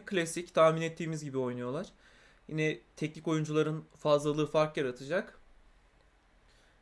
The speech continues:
Hücumda, savunmada ekstraları yok. Kaza yaşamamak lazım.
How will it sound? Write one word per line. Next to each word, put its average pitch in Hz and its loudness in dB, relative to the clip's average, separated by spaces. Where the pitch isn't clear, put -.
Hücumda, 185 0
savunmada 190 2
ekstraları 185 2
yok. - -2
Kaza 156 6
yaşamamak 175 2
lazım. 143 2